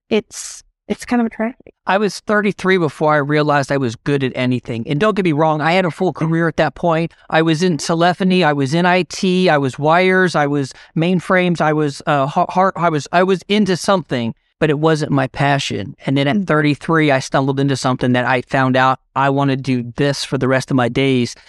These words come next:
Speaker 2: And that's why I'm sitting here today sharing your story and sharing your, your experiences with the world, is because that's what I wanna do, is get out there and, and connect the world to everything that needs to be connected. Christine,
Speaker 1: That's awesome.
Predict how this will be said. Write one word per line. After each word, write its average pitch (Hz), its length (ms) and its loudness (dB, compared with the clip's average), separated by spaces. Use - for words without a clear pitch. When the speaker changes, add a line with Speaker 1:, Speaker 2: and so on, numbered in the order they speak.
Speaker 2:
And 123 140 0
that's 127 220 -2
why 127 120 2
I'm 123 120 0
sitting 117 280 -2
here 131 120 -2
today 127 320 -2
sharing 127 400 0
your 123 120 2
story 127 520 0
and 135 120 0
sharing 135 520 0
your, 139 520 0
your 143 200 0
experiences 139 800 -2
with 135 140 -2
the 127 80 0
world, 127 460 0
is 131 80 -10
because 127 540 -2
that's 139 220 -2
what 131 120 2
I 120 40 4
wanna 120 280 2
do, 120 240 2
is 113 160 -4
get 127 140 0
out 117 180 -2
there 123 200 2
and, 117 160 0
and 120 380 -2
connect 120 380 0
the 117 80 0
world 120 380 2
to - 100 -8
everything 127 440 0
that 113 120 0
needs 117 200 0
to 135 100 -8
be 113 120 -2
connected. - 560 -12
Christine, 175 320 -2
Speaker 1:
That's 196 280 2
awesome. 190 220 0